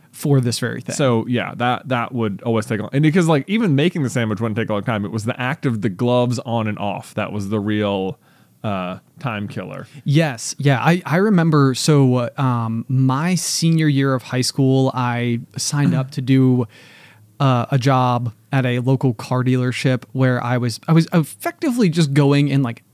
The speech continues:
Speaker 1: doing
Speaker 2: I
Speaker 1: oil.
Speaker 2: always forget you had this job.
Speaker 1: Yeah, yeah. It was, it was, I think you were in college. So
Speaker 2: Okay.
Speaker 1: at the very least, it would make sense because you weren't seeing me, like, go to and fro and, and
Speaker 2: Right.
Speaker 1: all that. Uh, but it wa-, it was a very,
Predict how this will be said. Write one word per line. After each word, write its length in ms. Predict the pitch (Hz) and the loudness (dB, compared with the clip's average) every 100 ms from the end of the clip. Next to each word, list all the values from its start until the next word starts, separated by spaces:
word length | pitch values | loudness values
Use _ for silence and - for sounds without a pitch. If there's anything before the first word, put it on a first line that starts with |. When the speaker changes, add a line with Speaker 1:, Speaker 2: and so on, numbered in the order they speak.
| 131 | -6
Speaker 1:
doing 280 | 123 131 127 | 2 2 2
Speaker 2:
I 100 | 123 | 0
Speaker 1:
oil. 60 | 123 | 0
Speaker 2:
always 320 | 143 143 139 | 2 4 2
forget 300 | - 123 113 | 0 -2 -2
you 160 | 113 104 | -2 -4
had 220 | 98 95 | -6 -8
this 120 | 98 | -10
job. 400 | - 95 90 113 | -10 -10 -8 -2
Speaker 1:
Yeah, 320 | 202 247 175 147 | 2 4 4 2
yeah. 180 | 190 160 | 2 2
It 140 | 180 | 2
was, 140 | 269 175 | 0 -2
it 140 | 220 | -2
was, 200 | 208 175 - | 0 -2 -2
I 60 | 185 | -2
think 240 | 349 392 - _ - | 0 -2 -8 _ 0
you 280 | 247 208 | 4 6
were 180 | 320 302 | 6 2
in 180 | 196 160 | 2 2
college. 600 | 135 139 113 117 113 - | 2 -2 -4 -6 -8 -2
So 80 | 139 | 0
Speaker 2:
Okay. 200 | 131 202 | 2 2
Speaker 1:
at 60 | 202 | 2
the 60 | |
very 220 | 208 302 294 | 0 -2 0
least, 240 | 233 190 | 0 0
it 20 | |
would 120 | 202 | -2
make 180 | 180 165 | -2 -2
sense 180 | - 165 | 0 2
because 300 | 160 143 123 | 2 2 4
you 80 | 175 | 4
weren't 260 | 160 151 | 4 2
seeing 380 | - 151 135 131 | 2 4 4 4
me, 160 | 127 127 | 2 0
like, 320 | 120 117 - - - - - _ - | -2 -4 -8 -20 -20 -20 -20 _ -6
go 280 | 135 160 147 135 | 0 2 0 0
to 220 | 156 139 | 2 2
and 140 | 127 | 0
fro 440 | - 135 123 123 120 | -2 -2 -2 -4 -6
and, 140 | 117 | -4
and 80 | 123 | 2
Speaker 2:
Right. 160 | 123 98 | 2 2
Speaker 1:
all 120 | 127 | -2
that. 320 | 131 127 123 - - - - | -4 -4 -6 -10 -20 -20 -2
Uh, 300 | 151 143 131 | 4 4 4
but 160 | 135 180 | 4 4
it 100 | 202 | 4
wa-, 100 | 202 220 | 2 2
it 120 | 214 | 2
was 180 | 196 262 | 2 2
a 60 | 311 | 4
very, 580 | 160 151 151 143 131 | 4 4 4 4 4